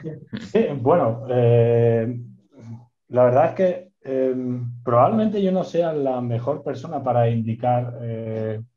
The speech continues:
qué es lo que deberían de hacer si quieren trabajar en la universidad. Yo mismo, eh, probablemente por puro desconocimiento, cuando se me planteaba de primeras, "Oye, ¿quieres hacer un doctorado?",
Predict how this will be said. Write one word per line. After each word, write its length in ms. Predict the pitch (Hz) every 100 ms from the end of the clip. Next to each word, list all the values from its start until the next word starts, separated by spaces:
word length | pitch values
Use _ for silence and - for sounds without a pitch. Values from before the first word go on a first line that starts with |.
| _ _ _
qué 200 | - 143 131
es 60 |
lo 160 | 131 120
que 80 | 120
deberían 440 | 113 107 117 120
de 60 | 113
hacer 200 | 139 -
si 140 | 117
quieren 400 | 120 113 110 101 - - _
trabajar 320 | 127 120 127
en 60 | 117
la 80 | 117
universidad. 520 | 117 110 135 165 107
Yo 140 | 123
mismo, 540 | 127 139 139 151 170 - _ _ _ _
eh, 340 | 127 117 117 120
probablemente 540 | 123 120 131 143 143
por 180 | 135 117
puro 240 | 123 135 139
desconocimiento, 1000 | 131 135 123 127 127 143 147 147 196 - _ _ _ _ _ _ _ - - -
cuando 260 | 139 120 117
se 80 |
me 120 | 117 113
planteaba 880 | 113 107 110 110 127 120 117 117 113
de 140 | 113 113
primeras, 480 | 110 110 113 104 113
"Oye, 200 | 120 107
¿quieres 240 | 113 107
hacer 260 | 117 120 117
un 100 | 117
doctorado?", 640 | 117 117 110 117 131 147